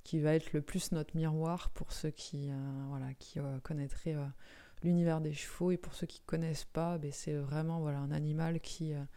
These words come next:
qui se met en miroir par rapport à nous, donc, euh, qui nous fait énormément, énormément grandir. Donc cette carte, euh, elle est vraiment belle parce que c'est comme si on avait l'âme de,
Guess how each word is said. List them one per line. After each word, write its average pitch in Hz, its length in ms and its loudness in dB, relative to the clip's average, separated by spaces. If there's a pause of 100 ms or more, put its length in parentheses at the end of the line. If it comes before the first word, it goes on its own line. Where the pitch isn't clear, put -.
(360)
qui - 140 0
se - 120 6
met 196 60 10
en 175 60 10
miroir 190 480 8
par 170 180 6
rapport 165 380 4
à 160 80 4
nous, 185 200 6
donc, 160 360 2
euh, 156 100 4
qui - 180 -4
nous 151 100 0
fait - 340 -4 (100)
énormément, 185 720 6
énormément 156 400 2
grandir. 151 580 0 (460)
Donc 151 240 0
cette - 360 2
carte, - 480 -2
euh, 147 200 0
elle 143 80 0
est 143 100 2
vraiment 151 380 0
belle 156 320 2
parce - 240 0
que - 100 -4
c'est - 140 4
comme 151 220 -2
si - 180 -6
on 165 100 0
avait 147 240 -2
l'âme 156 320 -2
de, 143 200 -4